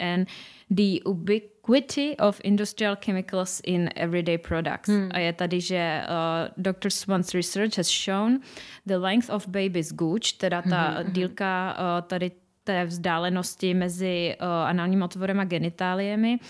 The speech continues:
Speaker 1: can tell us what chemical influences the fetus was exposed to in
Speaker 2: Hmm.
Speaker 1: the womb. Eh, jakým chemikáliím
Speaker 2: No.
Speaker 1: byl, eh,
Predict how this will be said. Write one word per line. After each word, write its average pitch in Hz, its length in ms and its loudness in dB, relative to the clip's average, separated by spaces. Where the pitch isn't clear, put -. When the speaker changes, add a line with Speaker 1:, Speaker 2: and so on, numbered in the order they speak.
Speaker 1:
can 214 140 6
tell 202 300 0
us 233 120 -4
what 220 240 -4
chemical 220 380 2
influences 196 580 0
the 196 100 -2
fetus 180 580 0
was 185 260 -4
exposed - 680 -2
to 175 180 0
in 190 80 2
Speaker 2:
Hmm. 175 120 2
Speaker 1:
the 170 80 0
womb. 156 420 -4
Eh, 160 260 2
jakým 180 340 2
chemikáliím 175 600 0
Speaker 2:
No. 175 120 0
Speaker 1:
byl, 175 360 0
eh, 170 460 0